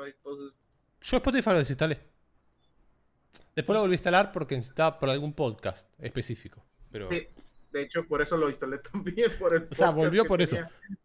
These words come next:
Speaker 2: Pero claro, me como
Speaker 1: Sí.
Speaker 2: la publicidad, no hay problema porque no estoy escuchando música todo el día como antes. Yo dejé de pagar Spotify cuando empecé a, o sea, cuando pasó un mes de YouTube y claro, Spotify me miró y me dijo, "Che, hola".
Speaker 1: Y,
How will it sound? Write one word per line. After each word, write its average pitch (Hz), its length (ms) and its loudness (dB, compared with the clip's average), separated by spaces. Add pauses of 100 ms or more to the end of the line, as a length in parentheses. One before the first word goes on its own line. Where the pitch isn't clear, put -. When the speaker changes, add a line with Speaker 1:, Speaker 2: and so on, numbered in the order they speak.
(100)
Speaker 2:
Pero 135 340 2
claro, 254 180 0
me 147 160 -4
como 202 180 -4
Speaker 1:
Sí. 196 40 2
Speaker 2:
la 156 80 2
publicidad, 147 480 2
no 139 140 -6
hay 156 80 -4
problema 190 380 -2
porque 135 360 -8 (200)
no 156 60 -4
estoy 175 160 -4
escuchando 147 320 -4
música 123 340 -6
todo 113 120 -6
el 110 80 -6
día 113 160 -4
como 101 160 -8
antes. - 280 -14 (220)
Yo 175 180 -2
dejé 135 220 0
de 170 80 2
pagar 160 220 2
Spotify 156 480 -4 (120)
cuando 104 280 -10
empecé 113 300 -10
a, - 20 -8
o 131 120 -16
sea, 135 160 -8
cuando 107 200 -10
pasó - 180 -12
un 139 80 -10
mes 156 140 -4
de 131 120 -2
YouTube 160 400 -2 (280)
y - 60 -16
claro, 185 320 -4
Spotify 165 500 -4
me 113 260 -4
miró 120 180 -2
y - 40 -2
me 160 40 -2
dijo, 113 160 -2
"Che, 151 320 -2 (380)
hola". 143 460 2 (720)
Speaker 1:
Y, 170 180 -10